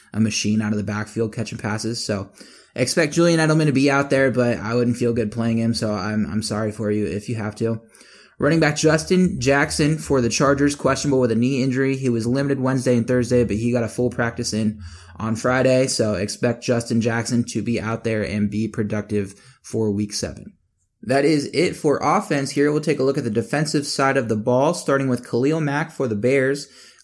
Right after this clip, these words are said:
little bit of a new injury here. He's questionable with a back injury, which is not his normal knee injury designation. We'll take him out of that same category as Julian Edelman, kind of living in the injury report for now.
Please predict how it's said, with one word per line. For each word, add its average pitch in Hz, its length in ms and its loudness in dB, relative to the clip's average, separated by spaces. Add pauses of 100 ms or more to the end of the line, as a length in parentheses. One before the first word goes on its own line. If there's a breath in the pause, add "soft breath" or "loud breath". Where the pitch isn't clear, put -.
little 180 160 2
bit 202 80 4
of 185 60 2
a 175 40 2
new 165 220 4
injury 165 340 2
here. 151 400 2
He's 135 500 -2
questionable 165 520 2
with 139 120 4
a 120 120 4
back 123 340 0
injury, 143 380 2
which 127 240 0
is 113 260 -2
not 127 240 2
his 127 220 0
normal 123 300 2
knee 127 340 0
injury 131 260 -2
designation. 131 800 -2 (640 loud breath)
We'll 151 160 4
take 180 180 2
him 185 80 4
out 175 80 6
of 170 80 2
that 160 140 4
same 151 240 2
category 131 520 0
as 123 140 -2
Julian 123 300 2
Edelman, 110 420 0
kind 117 140 0
of 104 100 -4
living 113 300 0
in 113 100 2
the 110 80 2
injury 113 340 0
report 107 440 -2
for 139 160 -2
now. 110 480 -2